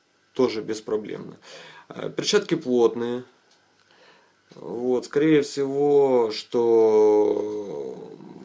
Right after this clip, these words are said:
ну, при не-, при некоторых низких температурах в них не будут мерзнуть руки. Вот, усилены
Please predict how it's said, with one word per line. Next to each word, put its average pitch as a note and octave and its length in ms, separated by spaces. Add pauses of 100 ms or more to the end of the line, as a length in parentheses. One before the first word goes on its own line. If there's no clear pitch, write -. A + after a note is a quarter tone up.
(200)
ну, A#2 440 (540)
при B2+ 140
не-, A#2 460 (420)
при C#3 120
некоторых A#2+ 560
низких A#2+ 340
температурах D3+ 800 (360)
в A#2+ 60
них C#3 400
не A2+ 220
будут C3+ 340
мерзнуть A#2+ 460
руки. - 320 (760)
Вот, G2+ 560
усилены A#2+ 640